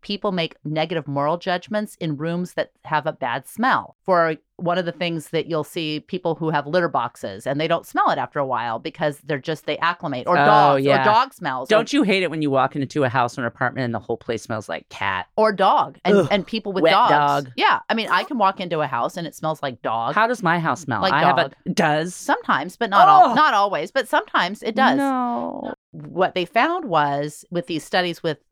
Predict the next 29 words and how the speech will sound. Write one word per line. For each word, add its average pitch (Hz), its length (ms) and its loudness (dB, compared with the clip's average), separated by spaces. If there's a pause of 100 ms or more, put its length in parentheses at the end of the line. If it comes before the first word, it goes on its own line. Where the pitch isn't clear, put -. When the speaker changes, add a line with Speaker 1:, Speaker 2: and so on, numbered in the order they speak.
Speaker 1:
olfactory 160 880 -2 (120)
sensations 165 800 -4
and 156 140 -2
moral 160 460 0
judgment 127 640 -4 (180)
is 170 280 0
that 170 220 0
there 185 120 2
are 175 200 0
some 214 480 -4
societal 160 880 -4
issues 196 640 -6
that 165 240 0
are 151 140 0
so 214 340 -2
associated 180 500 -4
with 147 120 -8
disgust 147 520 -4
that - 140 -8
people - 360 -6
cannot 143 600 -4 (240)
make 147 260 -6
moral 135 280 -4
judgments. - 460 -12
So 156 140 -2
you 147 140 -6
think 285 100 -8
Speaker 2:
I 311 40 -2
mean, 370 60 -4